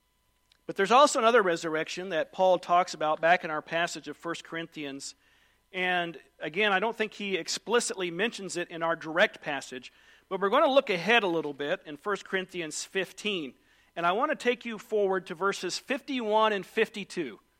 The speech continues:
Some of you probably already were guessing where I was going there. 'Cause we could say, "Well, the first resurrection is when the people martyred during the tribulation are raised and those who had an earthly hope, like Abraham, Isaac, and Jacob, are raised.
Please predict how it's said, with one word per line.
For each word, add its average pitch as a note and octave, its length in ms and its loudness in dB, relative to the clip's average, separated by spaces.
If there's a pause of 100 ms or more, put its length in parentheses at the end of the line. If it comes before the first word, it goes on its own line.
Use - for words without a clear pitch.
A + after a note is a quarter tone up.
(1400)
Some G3+ 220 -4
of F#3 80 -2
you E3 80 -4
probably F3+ 320 2
already E3+ 240 2
were D3 100 -6
guessing E3+ 380 -2
where D#3+ 120 -2
I D#3+ 100 4
was D3 180 -10
going C#3+ 320 -6
there. B2 220 -14 (1600)
'Cause G3+ 100 -6
we - 80 0
could C4+ 160 -2
say, A#3 400 4 (460)
"Well, A3+ 340 4
the F#3+ 80 -4
first E4 380 2
resurrection G#3+ 640 2
is G3+ 160 -2
when G#3 240 -2
the F3+ 80 -6
people A#3 320 -2
martyred G3+ 400 4
during G3+ 160 -2
the F#3+ 60 -6
tribulation G#3 600 -2
are F3 100 -4
raised E3+ 360 -2
and E3 140 -8
those G#3 280 2
who G#3+ 60 -6
had G3+ 160 0
an F#3 140 -12
earthly F#3 320 -2
hope, G#3+ 420 2
like D#3+ 160 -4
Abraham, F#3+ 480 -2
Isaac, F#3 360 -2
and E3 100 -12
Jacob, A#3 340 0
are D#3 140 0
raised. C#3+ 360 -6